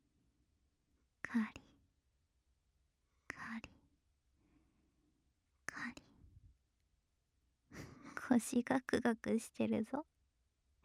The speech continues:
そんなに気持ちいいか？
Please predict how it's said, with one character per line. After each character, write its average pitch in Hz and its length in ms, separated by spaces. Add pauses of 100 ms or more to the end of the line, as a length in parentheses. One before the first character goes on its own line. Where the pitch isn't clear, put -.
(680)
そ - 240
ん 262 140
な 349 100
に 381 220
気 370 140
持 370 260
ち 349 200
い - 20
い 359 100
か？ 220 340